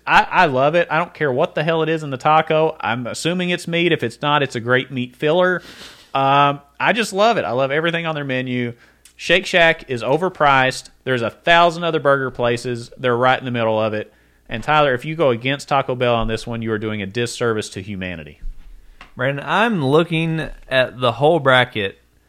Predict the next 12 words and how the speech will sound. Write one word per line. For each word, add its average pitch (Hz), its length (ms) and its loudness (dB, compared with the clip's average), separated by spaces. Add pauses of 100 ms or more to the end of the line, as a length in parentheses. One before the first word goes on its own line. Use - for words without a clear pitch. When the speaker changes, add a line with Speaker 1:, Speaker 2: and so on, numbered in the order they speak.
(240)
Speaker 2:
trying 135 280 4
to 135 60 -2
find 135 340 0
a 113 120 -4
restaurant 123 760 0
that 117 120 2
I 120 100 4
would 123 200 0
pick 120 260 -2
Taco 110 360 0
Bell 104 320 -2
over. 95 460 -4